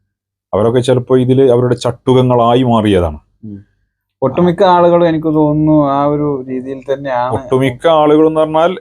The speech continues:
Speaker 1: അതിൽ പലരും,
Speaker 2: അതിൽ
Speaker 1: അത്
Speaker 2: പലരും, അതെ, അതെ.
Speaker 1: പ്രാസ്ഥാനികമായിട്ട് ഇപ്പൊ സമദ് സാഹിബിനെ സംബന്ധിച്ചിടത്തോളം വളരെ, അദ്ദേഹം ഒക്കെ സമസ്തയ്ക്ക് വേണ്ടി നന്നായിട്ട് പ്രവർത്തിച്ച ആളല്ലേ?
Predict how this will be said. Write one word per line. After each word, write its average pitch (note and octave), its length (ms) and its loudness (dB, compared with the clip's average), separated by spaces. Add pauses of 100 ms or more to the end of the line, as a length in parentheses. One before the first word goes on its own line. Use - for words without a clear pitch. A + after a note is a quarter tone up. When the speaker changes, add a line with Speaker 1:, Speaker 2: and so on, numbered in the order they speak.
(140)
Speaker 1:
അതിൽ D#3 240 -2
പലരും, D#3 480 0
Speaker 2:
അതിൽ C3+ 200 -4
Speaker 1:
അത് C#3 60 -12
Speaker 2:
പലരും, C#3 60 -2
അതെ, B2+ 60 2
അതെ. B2 80 0
Speaker 1:
പ്രാസ്ഥാനികമായിട്ട് C#3 1200 -2
ഇപ്പൊ C3 180 -6
സമദ് B2+ 260 -6
സാഹിബിനെ D3+ 360 0
സംബന്ധിച്ചിടത്തോളം C3+ 680 -8
വളരെ, B2 240 -10
അദ്ദേഹം B2 380 0
ഒക്കെ - 160 -18
സമസ്തയ്ക്ക് C3 460 -8
വേണ്ടി B2+ 140 -2
നന്നായിട്ട് A#2+ 360 -2
പ്രവർത്തിച്ച A2 380 -2
ആളല്ലേ? D#2+ 340 -2